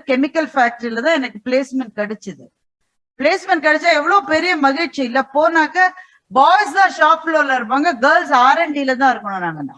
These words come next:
ஆர் அண்ட் டிக்கு எனக்கு சம்பந்தமே கிடையாது. எனக்கு ஏழு பேரோட பேசலன்னு தலையை வெடிச்சிடும். That is not my faculty. ஆர் அண்ட் டிக்குன்னு சில ஜீ-, சில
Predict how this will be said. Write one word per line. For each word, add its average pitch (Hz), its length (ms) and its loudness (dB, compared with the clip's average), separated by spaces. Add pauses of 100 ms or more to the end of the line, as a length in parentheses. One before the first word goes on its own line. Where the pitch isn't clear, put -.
ஆர் 320 220 2
அண்ட் 359 140 -6
டிக்கு 320 220 -4
எனக்கு 294 200 -4
சம்பந்தமே 311 540 -4
கிடையாது. 202 280 -8 (320)
எனக்கு 240 260 -2
ஏழு 302 240 4
பேரோட 349 360 0
பேசலன்னு 320 520 -2
தலையை 277 320 0
வெடிச்சிடும். 247 520 -6 (1900)
That 220 180 -2
is 311 100 -4
not 359 180 2
my 269 240 2
faculty. 311 640 -2 (1200)
ஆர் 262 300 2
அண்ட் 381 160 -2
டிக்குன்னு 453 360 -2
சில 349 240 0
ஜீ-, 247 320 0
சில 277 300 0